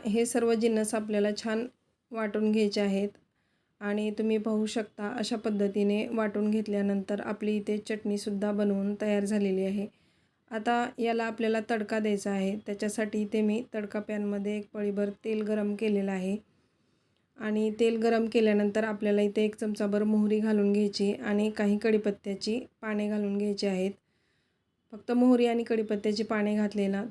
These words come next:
तरीही सफिशियंट आहे. एवढ्याने सुद्धा आपली चटणी एकदम चवीला भन्नाट अशी बनवून तयार होते.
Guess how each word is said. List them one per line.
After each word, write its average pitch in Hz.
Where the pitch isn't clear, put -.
तरीही 214
सफिशियंट 226
आहे. 202
एवढ्याने 214
सुद्धा 214
आपली 208
चटणी 208
एकदम 208
चवीला 208
भन्नाट 202
अशी 208
बनवून 202
तयार 202
होते. 202